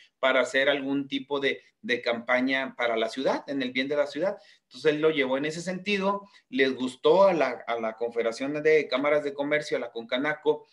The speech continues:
y, y ellos lo crecieron. Afortunadamente, eh, cayó en buenas manos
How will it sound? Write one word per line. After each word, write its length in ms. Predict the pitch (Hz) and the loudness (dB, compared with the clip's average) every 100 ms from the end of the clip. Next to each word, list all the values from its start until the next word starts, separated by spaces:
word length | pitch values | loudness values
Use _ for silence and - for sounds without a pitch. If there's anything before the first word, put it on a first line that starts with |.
| _ _ _ | _ _ _
y, 280 | 135 139 139 | 0 2 0
y 440 | 143 135 131 131 | -2 -2 0 0
ellos 260 | 139 143 151 | 0 0 0
lo 180 | 147 - | 0 0
crecieron. 720 | 127 - 151 196 196 165 143 _ _ - | -4 -4 -2 0 0 0 -6 _ _ -10
Afortunadamente, 1160 | - 240 - 180 135 143 143 143 156 147 117 | -6 -6 -4 -2 0 0 0 -2 0 2 0
eh, 120 | 107 | -2
cayó 280 | 113 117 120 | -2 -2 -2
en 100 | 135 | 0
buenas 280 | 147 151 147 | 0 0 -2
manos 460 | 160 156 151 151 | -2 -2 -2 -6